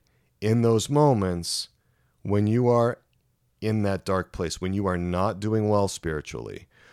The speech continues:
What kinds of distortions come in?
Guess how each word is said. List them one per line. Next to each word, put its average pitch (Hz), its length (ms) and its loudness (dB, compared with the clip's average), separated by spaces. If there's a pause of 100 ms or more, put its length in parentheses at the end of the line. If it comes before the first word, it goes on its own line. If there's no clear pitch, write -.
(100)
What 131 260 0
kinds 147 580 0
of 92 380 -2 (380)
distortions 113 1040 2
come 101 300 -2
in? 85 500 -2